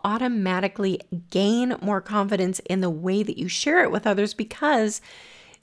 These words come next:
it's a mindset shift. You're gonna stop hoping that you're qualified and where you're supposed to be and that it's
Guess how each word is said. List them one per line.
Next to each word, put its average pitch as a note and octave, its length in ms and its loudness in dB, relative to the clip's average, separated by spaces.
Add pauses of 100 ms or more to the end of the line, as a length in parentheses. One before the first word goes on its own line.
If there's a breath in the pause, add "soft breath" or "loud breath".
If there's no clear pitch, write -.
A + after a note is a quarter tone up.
(140)
it's C4 160 0
a C#4 40 6
mindset B3+ 680 2
shift. - 420 -2
You're G3+ 120 0
gonna A3+ 180 0
stop A3 580 -2
hoping A#3 960 -2 (340 loud breath)
that F#3+ 180 4
you're G#3 140 -2
qualified F#3+ 720 4
and F#3+ 160 0
where F#3+ 220 4
you're G#3 160 2
supposed G3 400 0
to - 60 -6
be G#3 280 0
and F#3+ 180 -2
that G3 80 0
it's G#3 140 -2